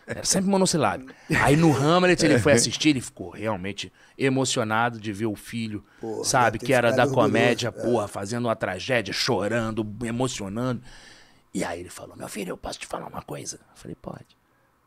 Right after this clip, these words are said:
Speaker 1: Aí ele me deu um primeiro toque, porra, nunca esquecerei. Naquela hora, segura. Ah, não precisa esbugalhar o olho.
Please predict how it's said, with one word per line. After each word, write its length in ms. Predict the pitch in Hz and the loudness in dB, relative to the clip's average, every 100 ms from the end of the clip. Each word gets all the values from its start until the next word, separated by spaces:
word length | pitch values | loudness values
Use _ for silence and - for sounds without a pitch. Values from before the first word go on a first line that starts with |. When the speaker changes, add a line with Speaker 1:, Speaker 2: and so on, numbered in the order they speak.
| - | -14
Speaker 1:
Aí 140 | 110 | -10
ele 100 | 113 | -10
me 120 | 113 | -10
deu 160 | 101 107 | -12 -14
um 80 | 98 _ | -16 _
primeiro 380 | - 92 143 131 | -14 -2 0 0
toque, 540 | - - 95 87 - - - | -4 -10 -10 -12 -16 -20 -12
porra, 240 | 98 90 | -10 -10
nunca 280 | 95 135 - | -8 -8 -6
esquecerei. 580 | - 95 - - - - | -10 -10 -14 -14 -20 -16
Naquela 380 | 175 - - - | -14 -10 -6 -6
hora, 280 | - - - | -4 -4 -2
segura. 760 | - 202 180 165 170 - - _ _ _ _ _ - | -2 -2 -6 -6 -8 -10 -16 _ _ _ _ _ -18
Ah, 260 | - - - | -16 -16 -14
não 100 | 170 | -6
precisa 260 | - 214 | -4 -2
esbugalhar 480 | 160 147 170 165 170 | -2 -4 -6 -4 -4
o 60 | 175 | -4
olho. 520 | 175 165 151 120 | -2 -2 -4 -6